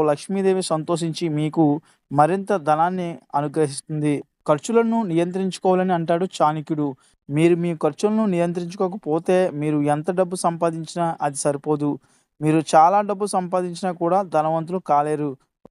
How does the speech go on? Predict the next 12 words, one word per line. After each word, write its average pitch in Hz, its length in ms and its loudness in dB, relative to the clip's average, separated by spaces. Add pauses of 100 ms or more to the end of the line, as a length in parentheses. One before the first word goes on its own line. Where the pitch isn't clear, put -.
(120)
ఒక 147 100 0 (100)
పాత్రలో 175 400 2 (120)
ఎక్కువ 208 220 -4 (100)
కాలం 196 260 2 (140)
నీరు 170 300 2
నిల్వ 165 220 0 (100)
ఉంచితే 160 320 -4 (180)
అది 147 180 -2
చెడిపోయినట్లే. 156 680 0 (240)
మీరు 151 160 0 (120)
సంపాదించిన 180 580 0 (100)
సంపదను 156 500 -2